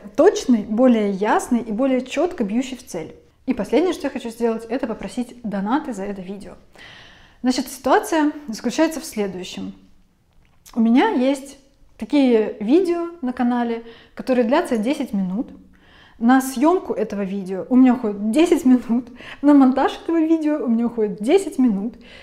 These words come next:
И эти видео занимают первые места в рейтингах. Первое, второе, третье.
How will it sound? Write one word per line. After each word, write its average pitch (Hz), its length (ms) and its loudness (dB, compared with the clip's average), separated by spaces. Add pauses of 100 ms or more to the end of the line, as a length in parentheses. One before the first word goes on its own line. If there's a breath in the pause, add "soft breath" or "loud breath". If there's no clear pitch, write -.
(160 loud breath)
И 240 100 2
эти 262 340 0
видео 339 380 0
занимают 254 560 0
первые 294 320 0
места 196 320 -6
в 202 40 -10
рейтингах. 185 400 -14 (120)
Первое, 370 420 0
второе, 269 420 -2
третье. 262 460 -2